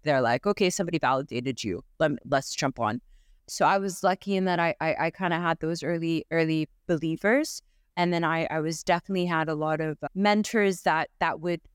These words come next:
alert me to different opportunities. So they would alert me to, "Hey, do this boot camp. It'll give you an extra cash prize if you win it that might give you, you know, three more months runway." So, so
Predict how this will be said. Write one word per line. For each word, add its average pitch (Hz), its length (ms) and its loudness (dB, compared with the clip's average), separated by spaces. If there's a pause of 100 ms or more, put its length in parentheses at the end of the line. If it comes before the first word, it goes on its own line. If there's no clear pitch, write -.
(180)
alert 190 440 2
me 180 240 2
to - 160 -6
different 180 340 0
opportunities. 160 840 -2
So 165 200 0
they 156 140 0
would 156 160 -2
alert 156 340 2
me 160 180 0
to, 151 340 -6
"Hey, 160 260 0 (240)
do 214 120 2
this 196 200 0
boot 180 220 0
camp. 160 280 -4
It'll 160 200 0
give 156 200 -4
you 143 220 -2
an 147 100 -2
extra 143 640 -2 (460)
cash 139 400 -2 (400)
prize 139 440 0
if - 160 -12
you 147 140 -4
win 147 220 0
it 143 200 -2 (120)
that 135 200 2 (120)
might 139 240 -2 (340)
give 156 180 0
you, 139 340 -2
you 165 120 0
know, 135 160 0 (220)
three 214 140 4
more 185 200 4
months 156 340 0
runway." 117 380 -6 (420)
So, 202 500 0
so 202 380 0